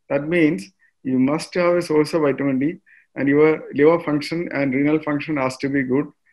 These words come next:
to have adequate vitamin D. And the actions are there in all the tissues because the receptors are expressed in all the tissues all over the body.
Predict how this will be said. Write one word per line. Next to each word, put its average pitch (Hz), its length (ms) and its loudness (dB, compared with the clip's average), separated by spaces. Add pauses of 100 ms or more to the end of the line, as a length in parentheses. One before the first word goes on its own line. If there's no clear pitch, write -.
(100)
to 135 100 -4
have 135 220 2 (180)
adequate 123 360 -2
vitamin 110 420 -4
D. - 160 -18 (1600)
And 151 180 0
the 156 120 4
actions 202 600 -2
are 165 420 2 (280)
there 156 280 6
in 160 100 2
all 147 260 4
the 190 120 4
tissues 165 420 -2
because 156 280 0
the 160 160 4
receptors 175 540 -2
are 165 120 4
expressed 160 400 0
in 151 100 0
all 147 220 4
the 175 80 2
tissues 151 400 -2
all 143 180 2
over 160 140 8
the 160 100 6
body. 139 380 2